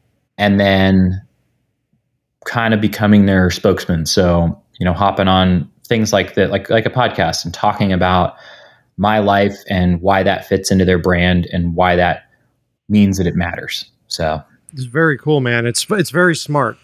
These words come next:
Speaker 2: I mean, that seems to be the, the way to do it these way, these days, is becoming, like, almost like a brand personality yourself, and being able to roll
Speaker 1: Yeah.
Speaker 2: your life into your work and your story into your work.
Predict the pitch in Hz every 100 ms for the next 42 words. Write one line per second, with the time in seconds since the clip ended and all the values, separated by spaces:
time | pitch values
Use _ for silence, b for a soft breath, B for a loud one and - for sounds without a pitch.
0 | - 147 156 151 - 180 160 135 131 143
1 | 127 123 113 b b b b _ 139 131
2 | 139 120 113 131 131 123 113 113 120 117
3 | 131 123 135 117 131 123 - - _ 127
4 | 110 - - - 143 143 131 123 - -
5 | 139 135 135 120 101 117 120 113 - -
6 | 131 - 113 117 110 101 101 - 127 117
7 | - 113 110 120 123 120 - 113 123 123
8 | 110 _ 82 85 _ _ 113 110 107 131
9 | 131 - - 143 135 131 110 117 139 135
10 | - 107 110 - 147 139 131 127 131 120
11 | 127 120 -